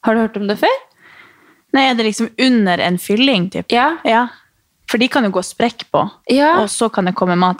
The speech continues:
Speaker 2: inn under der.
Speaker 1: Å ja.
Speaker 2: Så
Speaker 1: Ja,
Speaker 2: de, da
Speaker 1: det
Speaker 2: må de egentlig fjerne den og legge ny, liksom, og rense, og liksom.
Speaker 1: Ja, ja, ja.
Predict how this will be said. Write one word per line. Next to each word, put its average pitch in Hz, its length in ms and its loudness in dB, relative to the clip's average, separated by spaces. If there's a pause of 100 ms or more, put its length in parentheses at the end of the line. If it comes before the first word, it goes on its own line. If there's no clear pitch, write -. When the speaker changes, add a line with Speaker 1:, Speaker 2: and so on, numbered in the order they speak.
Speaker 2:
inn 185 160 2
under 165 320 2
der. 185 160 -4 (380)
Speaker 1:
Å 262 100 2
ja. 294 220 2 (420)
Speaker 2:
Så 226 140 0
Speaker 1:
Ja, - 20 0
Speaker 2:
de, 233 160 0
da 220 80 0
Speaker 1:
det 226 80 0
Speaker 2:
må 240 80 -2
de 202 80 -2
egentlig 185 240 -4
fjerne 190 320 2
den 170 80 -2
og 165 80 -2
legge 165 160 -2
ny, 175 320 2
liksom, - 300 -4
og - 20 0
rense, 165 400 -2
og - 80 -4
liksom. 190 240 -2
Speaker 1:
Ja, 277 160 2
ja, 285 160 2
ja. 247 140 2